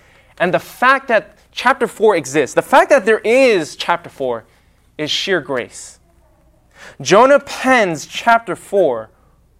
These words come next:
for a poignant purpose, to show us that he is not the hero of the story. Jonah doesn't include this last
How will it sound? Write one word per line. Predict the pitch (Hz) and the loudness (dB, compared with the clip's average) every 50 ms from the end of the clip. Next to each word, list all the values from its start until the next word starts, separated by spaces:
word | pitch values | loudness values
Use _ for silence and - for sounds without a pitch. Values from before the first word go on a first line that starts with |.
| _ _ _ _ | _ _ _ _
for | - 185 185 180 175 170 | -2 2 2 4 4 4
a | 165 156 | 2 2
poignant | - - - - - 254 247 220 196 156 - - _ | 0 -6 -14 -6 -4 -2 0 0 0 -2 -4 -8 _
purpose, | - - 190 165 160 - - - - - - - _ _ _ _ _ _ _ _ _ _ _ _ | -6 -2 -2 -2 -2 -4 -10 -18 -18 -20 -20 -20 _ _ _ _ _ _ _ _ _ _ _ _
to | - 202 | -4 -2
show | - - - 254 277 277 226 | -2 0 4 4 4 4 4
us | - - | 2 0
that | - 180 165 - | -2 -2 -2 -4
he | - - - 269 294 285 285 | -6 -4 -2 0 0 2 2
is | 254 208 165 147 | 2 0 0 -2
not | 165 170 202 226 220 202 170 - - - - _ - | 0 2 4 4 4 2 -2 -8 -16 -20 -14 _ -6
the | 165 | -6
hero | 156 - - 240 233 214 185 151 135 127 120 - - _ - | -6 -4 -2 -2 0 2 4 2 2 2 -2 -6 -12 _ -2
of | 160 160 139 | -2 -2 0
the | 139 131 | -2 -6
story. | - - - - 160 156 139 117 110 104 - _ _ _ _ _ _ _ - - - - | -8 -8 -6 -2 -2 0 0 -2 -4 -8 -14 _ _ _ _ _ _ _ -20 -20 -12 -2
Jonah | - 220 240 269 285 262 | 2 2 4 4 4 2
doesn't | 170 147 202 240 277 247 302 | 2 2 2 2 4 2 2
include | 277 254 226 - - - 262 262 247 175 | 0 0 -2 -2 -4 -2 -2 0 0 0
this | 143 202 262 277 - - | 2 2 2 2 -2 -2
last | 214 233 247 262 262 262 | 0 2 2 2 0 -2